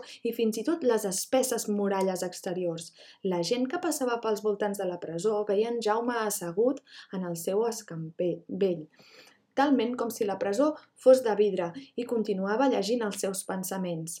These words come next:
De nit, la presó expandia al seu voltant una gran llum i el tirà, en el seu palau,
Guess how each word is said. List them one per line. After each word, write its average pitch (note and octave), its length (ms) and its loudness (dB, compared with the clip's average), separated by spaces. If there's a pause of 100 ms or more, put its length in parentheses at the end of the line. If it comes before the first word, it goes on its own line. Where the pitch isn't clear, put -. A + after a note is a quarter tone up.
De F#3+ 200 -4
nit, C4 360 0
la G3+ 240 2
presó F#3 380 2 (180)
expandia G3 720 -2 (320)
al F3 160 -4
seu C4 180 2
voltant C#4+ 420 0
una A#3 200 -2
gran G3 400 -2
llum G3 320 2 (360)
i A3 120 4
el G3 140 2
tirà, A#3 340 -4 (100)
en G3+ 160 -6
el E3+ 80 -6
seu C4+ 220 2
palau, B3+ 480 0